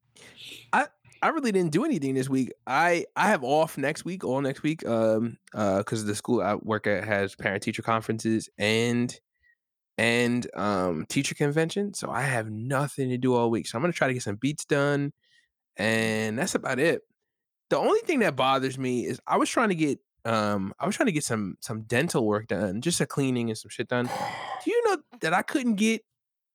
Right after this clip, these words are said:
Speaker 1: I couldn't get a fucking appointment until,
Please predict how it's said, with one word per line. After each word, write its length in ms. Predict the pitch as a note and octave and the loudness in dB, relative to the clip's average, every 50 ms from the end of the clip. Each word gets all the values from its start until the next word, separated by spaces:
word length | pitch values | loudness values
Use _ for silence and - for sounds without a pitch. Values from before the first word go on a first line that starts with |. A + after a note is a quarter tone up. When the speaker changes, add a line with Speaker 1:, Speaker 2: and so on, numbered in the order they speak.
| _ _ - | _ _ 0
Speaker 1:
I 120 | A3 C#4 D#4+ | 0 0 0
couldn't 280 | - - G#4 F#4 F4 | 0 0 -2 0 0
get 120 | E4+ D4+ A3 | 0 0 0
a 40 | - | 0
fucking 720 | - - - B3 B3 A#3+ - B3 A3+ A3 G#3+ F#3 - - - _ _ _ - | -2 -2 0 0 0 2 2 0 2 2 0 -2 -4 -8 -14 _ _ _ -6
appointment 640 | D3+ - - - - F#3+ G3 G#3 G#3 G#3+ G#3 F#3+ - | -6 -6 -2 0 2 2 2 4 4 2 2 2 0
until, 420 | - E3+ - - F#3 F3 E3 C#3 | -4 -6 -4 -2 -2 -2 -4 -4